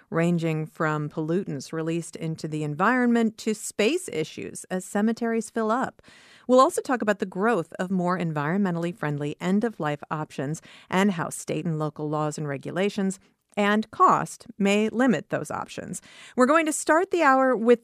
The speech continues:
the big picture. Caitlin Hauke is a member of the board of directors of Green Burial Council International, a nonprofit organization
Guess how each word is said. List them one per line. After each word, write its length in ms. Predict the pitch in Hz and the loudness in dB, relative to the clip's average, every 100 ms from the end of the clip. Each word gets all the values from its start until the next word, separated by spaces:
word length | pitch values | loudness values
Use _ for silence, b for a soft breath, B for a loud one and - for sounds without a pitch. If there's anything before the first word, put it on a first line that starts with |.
| - | 0
the 100 | 226 | 4
big 240 | 233 214 | 4 4
picture. 440 | - - - - - | -4 -6 -8 -10 -2
Caitlin 360 | 262 262 247 | 0 2 2
Hauke 420 | 208 196 190 175 - | 2 0 0 -4 0
is 340 | 180 170 165 | 2 2 0
a 120 | - | -2
member 400 | 170 170 185 180 | 0 2 2 0
of 220 | 175 170 160 | 0 -4 -4
the 80 | |
board 260 | 151 190 214 | -2 0 0
of 80 | 202 | 0
directors 560 | 175 147 - 151 151 | -2 -2 -2 -6 -6
of 220 | - 160 156 | -6 -8 -4
Green 360 | 180 226 285 | 0 0 0
Burial 320 | 220 180 175 | 0 2 0
Council 440 | 170 156 156 160 151 | -2 -4 -4 -4 -2
International, 760 | 185 214 240 180 135 - 151 | 0 2 2 2 0 -4 -2
a 60 | 165 | -2
nonprofit 560 | 170 180 208 180 - - | 0 0 2 -2 -2 -4
organization 720 | 170 165 160 156 156 160 | -4 -4 -2 0 0 -2